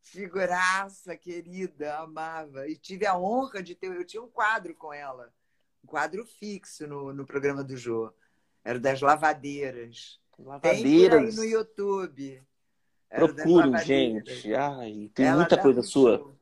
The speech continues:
Speaker 2: Eu, eu falei
Speaker 1: Enfim.
Speaker 2: assim, eu vou dar uma pincelada, né? E que tem de conteúdo dessa mulher, gente? O que
Speaker 1: Não,
Speaker 2: tem
Speaker 1: ela
Speaker 2: de
Speaker 1: é um, é.
Speaker 2: trabalho?
Speaker 1: E é, é muito triste, eu tenho um pouco de pena das novas gerações, porque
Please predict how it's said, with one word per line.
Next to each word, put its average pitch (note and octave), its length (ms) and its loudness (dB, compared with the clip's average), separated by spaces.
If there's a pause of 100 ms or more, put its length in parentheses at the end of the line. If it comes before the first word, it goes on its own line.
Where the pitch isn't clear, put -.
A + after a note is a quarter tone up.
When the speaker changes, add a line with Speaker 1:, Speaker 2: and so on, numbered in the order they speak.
(380)
Speaker 2:
Eu, D3 240 8
eu C#3 140 8
falei C#3 200 8
Speaker 1:
Enfim. G2+ 100 2
Speaker 2:
assim, F#2 80 -2
eu A2 60 -4
vou A#2+ 80 -4
dar B2+ 80 0
uma C#3 100 0
pincelada, D3 640 0
né? C#3 180 -4 (160)
E C#3+ 200 -6
que - 260 -18 (160)
tem G#3 220 2
de G3 120 -8
conteúdo D#3 720 0
dessa E3 360 4
mulher, A#2 420 2
gente? A2+ 560 -4
O A2+ 40 -12
que D3 60 -12
Speaker 1:
Não, C#3 200 0
Speaker 2:
tem A#2+ 120 2
Speaker 1:
ela F3+ 140 4
Speaker 2:
de - 80 -6
Speaker 1:
é - 20 -6
um, - 20 -6
é. - 40 -2
Speaker 2:
trabalho? A2+ 1040 0 (500)
Speaker 1:
E A#3 80 -12
é, C4+ 100 -8 (120)
é G#3+ 80 -2
muito A3+ 340 -8
triste, E3 540 -10
eu D#3 60 -8
tenho F3+ 160 -8
um E3+ 40 -16
pouco E3+ 260 -10
de D3 120 -12
pena D#3 460 -4
das C3+ 220 -2
novas C#3 280 -4
gerações, C#3+ 680 -8 (440)
porque D#3 1600 0